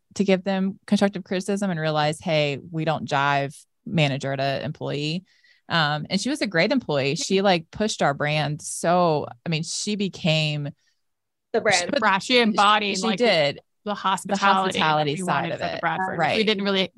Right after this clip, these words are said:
Speaker 3: think about until that point.
Speaker 1: Yeah. And so after her, like, she left 'cause her husband, uh, church planted and we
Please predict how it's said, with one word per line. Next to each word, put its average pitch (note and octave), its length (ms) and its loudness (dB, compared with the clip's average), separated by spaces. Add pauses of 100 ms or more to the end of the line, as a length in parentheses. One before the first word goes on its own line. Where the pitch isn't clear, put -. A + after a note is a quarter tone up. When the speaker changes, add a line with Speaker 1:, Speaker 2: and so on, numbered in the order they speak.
(240)
Speaker 3:
think G3+ 180 -2
about E3 240 0
until E3+ 240 -8
that - 220 -6
point. - 380 -12
Speaker 1:
Yeah. D3 300 -2 (400)
And G3+ 100 4
so B3 120 4
after A#3 340 2
her, F3 640 2
like, F3 200 -2 (140)
she A3 300 -2
left F3+ 360 2
'cause D#3+ 180 -2
her D#3+ 140 2
husband, D#3 580 -2
uh, D3 220 -2
church - 300 -8
planted D3 420 -4
and C#3+ 80 -8
we D3+ 120 -8